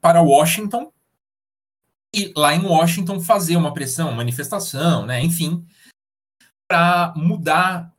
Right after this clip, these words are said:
a, a cabeça desses candidatos aí e fazer com que eles votem, é, de determinada forma, né, pra,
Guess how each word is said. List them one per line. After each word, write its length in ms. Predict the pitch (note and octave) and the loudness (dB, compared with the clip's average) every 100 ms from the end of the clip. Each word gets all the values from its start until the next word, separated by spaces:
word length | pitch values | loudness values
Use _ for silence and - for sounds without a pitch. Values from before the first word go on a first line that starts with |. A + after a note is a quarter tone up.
| _ C3 | _ -8
a, 480 | C3 B2+ A#2+ A#2 - | -6 -4 -4 -6 -8
a 100 | D3+ | -4
cabeça 520 | F3 C3+ D3 E3 D#3+ | 0 0 0 -4 -6
desses 300 | D3 - - | -6 -4 -4
candidatos 520 | D#3 D3 C3+ C3 C#3 | -6 -4 0 0 0
aí 140 | C#3 | -4
e 40 | E3+ | -4
fazer 320 | G3+ E3+ D#3+ | -4 -4 -4
com 100 | F3 | -4
que 100 | F3 | -4
eles 200 | E3+ E3 | -4 -4
votem, 560 | B2+ C#3 C#3 D#3 D3 - _ _ _ - | -2 -2 -2 -8 -12 -16 _ _ _ -10
é, 220 | B2 A#2+ | -6 -6
de 200 | A#2 B2+ | -6 -6
determinada 560 | C3 C#3+ C#3 C3+ C#3 D3+ | -4 -4 -2 0 0 -2
forma, 380 | A#2+ F#2+ F2 | -4 -4 -4
né, 460 | B2 C#3 A2+ G2+ F#2+ | -4 -2 -2 -4 -8
pra, 380 | - A#2+ A#2+ | -6 -2 -2